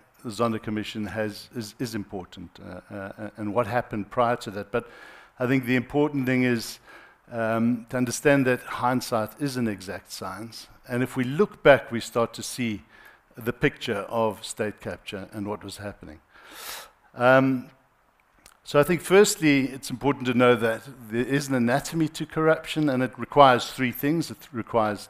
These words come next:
dishonest people in positions of power with funds that can be illicitly, illicitly gained. And those three elements play out very strongly in any form of corruption. But un-,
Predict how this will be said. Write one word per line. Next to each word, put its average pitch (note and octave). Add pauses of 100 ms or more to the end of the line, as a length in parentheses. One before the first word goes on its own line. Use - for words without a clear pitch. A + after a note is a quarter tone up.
(100)
dishonest B2
people E3+ (760)
in C3+
positions C3
of A2+
power C3+ (640)
with B2
funds A2+
that A2+
can A#2+
be A2
illicitly, G#2+ (100)
illicitly G#2+
gained. D#2 (240)
And G2+
those B2
three B2+
elements A2
play A#2
out F#2+ (180)
very A#2+
strongly G#2 (340)
in B2+
any B2
form G2
of F#2
corruption. - (1040)
But D3+
un-, F3